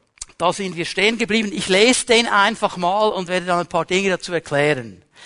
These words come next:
„Sie“, das sind jetzt die Menschen, über die er schreibt, „werden lieblos sein,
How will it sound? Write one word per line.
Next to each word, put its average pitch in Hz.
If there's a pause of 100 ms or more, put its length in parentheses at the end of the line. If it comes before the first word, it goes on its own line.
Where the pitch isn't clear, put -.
(340)
„Sie“, 262
das 254
sind 220
jetzt -
die 196
Menschen, 247 (420)
über 196
die 190
er 165
schreibt, 160
„werden 202
lieblos 220
sein, 180